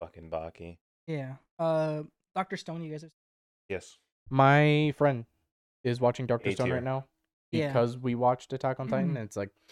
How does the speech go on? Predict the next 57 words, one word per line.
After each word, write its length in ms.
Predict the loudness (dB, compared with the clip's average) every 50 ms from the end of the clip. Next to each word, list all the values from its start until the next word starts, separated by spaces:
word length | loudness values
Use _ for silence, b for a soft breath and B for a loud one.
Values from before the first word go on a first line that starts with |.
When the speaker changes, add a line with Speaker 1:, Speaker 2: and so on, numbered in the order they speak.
| -6 -4
Speaker 3:
I, 120 | -4 -4 -6 -8 b b b b b b _ -6
when 200 | -2 0 0 0
you 100 | 0 0
look 220 | 2 0 2 2 2
up, 120 | 2 2
like, 140 | 0 -2 -4
similar 420 | -4 -8 -6 -6 -4 -4 -4 -4 -4
shows, 380 | -4 -4 -2 -2 -2 -2 -4
Doctor 320 | -4 -4 -2 -2 -2 -6 -10
Stone 300 | -10 -8 -8 -10 -8 -6
pops 240 | -6 -6 -6 -6 -6
up, 160 | -8 -8 -6
and 100 | -6 -6
I 40 | -4
Speaker 1:
I 40 | -2
Speaker 3:
heard 140 | -2 -2 -2
Speaker 1:
don't 40 | -2
Speaker 3:
it's 80 | -4
Speaker 1:
think 80 | -6 -6
Speaker 3:
really 140 | -4 -4 -4
Speaker 1:
Doctor 100 | -4 -4
Speaker 3:
good. 60 | -4
Speaker 1:
Stone's 160 | -4 -6 -6 -6
Speaker 2:
It's 140 | -4 -2
not 240 | 2 4 6 6 6
like 160 | 6 4 4
Speaker 1:
similar 40 | 4 4
Speaker 2:
Attack 80 | 4 4 6
Speaker 1:
at 40 | 8
Speaker 2:
on 60 | 8 8
Speaker 1:
all, 60 | 8
Speaker 2:
Titan, 360 | 8 6 4 4 2 -2 -6 B B B B
Speaker 1:
but 140 | 2 4 6
it 20 | 6
Speaker 2:
but 100 | 6 6
Speaker 1:
is 100 | 4 4
very 220 | 6 6 6 6 6
good. 220 | 4 0 -2 -2 0
It 80 | 2 4
Speaker 2:
yeah, 180 | 4 4 4
Speaker 1:
is 60 | 4
Speaker 2:
the 120 | 2 0 0
thing 160 | 2 2 2
Speaker 1:
really 140 | 2 4 4
Speaker 2:
about 260 | 4 4 4 4 4
Doctor 320 | 2 0 0 -2 -2 -4 -6
Stone 340 | -4 -4 -4 -2 0 0 0
is 140 | 0 0
it's 160 | -2 -4 -4 -6
so 320 | -8 -4 0 2 2 2
different 540 | 2 0 -2 -2 -2 -2 -2 -6 -10 -8 _
from 160 | -8 -6 -6
everything 460 | -6 -4 -4 -6 -6 -6 -8 -8 -8 -8
else 260 | -8 -8 -10 -10 -8
that 160 | -6 -4 -4
it's 140 | -4 -4 -6 -6
interesting 600 | -6 -6 -6 -6 -10 -12 -10 -10 -10 -10 -10 -10